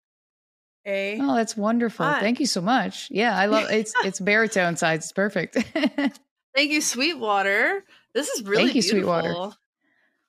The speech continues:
Speaker 1: I'm sure
Speaker 2: I'm
Speaker 1: that's,
Speaker 2: ex-
Speaker 1: I'm guessing that's a laminate, but it looks really nice.
Speaker 2: Hmm. No, I'll ta-, I'll take a look at it, uh, specs, whatnot, uh, when it gets here. And, uh, I am very excited to put it through the pedal board. <laughs>
Speaker 1: And it comes with a little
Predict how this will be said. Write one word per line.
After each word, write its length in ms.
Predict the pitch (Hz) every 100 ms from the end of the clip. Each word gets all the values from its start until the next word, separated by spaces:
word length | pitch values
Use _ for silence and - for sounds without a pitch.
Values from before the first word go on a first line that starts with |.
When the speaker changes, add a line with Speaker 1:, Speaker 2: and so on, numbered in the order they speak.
| -
Speaker 1:
I'm 160 | 285 294
sure 260 | - 381 494
Speaker 2:
I'm 140 | -
Speaker 1:
that's, 40 | 214 -
Speaker 2:
ex- 40 | -
Speaker 1:
I'm 120 | 262
guessing 280 | 302 392 494
that's 160 | 339 294
a 40 |
laminate, 600 | 202 180 226 349 214 170 196
but 80 |
it 80 | 226
looks 220 | - 240 392
really 180 | 285
nice. 640 | - 190 247 196 - - - _ _ _ _ _ _ _ _ _ _ _ -
Speaker 2:
Hmm. 220 | 381 185 165 _ _ _ _ _ _ _ 294
No, 120 | 302
I'll 100 | 269
ta-, 100 | 285
I'll 200 | 240 247
take 160 | 254 247
a 40 |
look 160 | 233 233
at 140 | 214
it, 160 | 214 - -
uh, 220 | 202 196
specs, 480 | - 196 190 - -
whatnot, 460 | 180 180 180 175 -
uh, 280 | 180 170 170
when 180 | 170
it 80 | 170
gets 240 | 180 196 -
here. 240 | 165 170
And, 360 | 180 165 165 170
uh, 260 | 170 170 170 - -
I 140 | 180 175
am 140 | 175
very 260 | 175 175 190
excited 440 | - 190 185 185
to 80 | 180
put 160 | 196 202
it 80 |
through 120 | 208 214
the 80 |
pedal 280 | - 240 254
board. 800 | 214 208 202 202 202 196 208 202 220 -
<laughs> 100 | -
Speaker 1:
And 180 | 370 233
it 220 | 247 294
comes 420 | - 269 269 269 277
with 220 | 277 247
a 60 | 247
little 640 | 247 247 240 233 247 240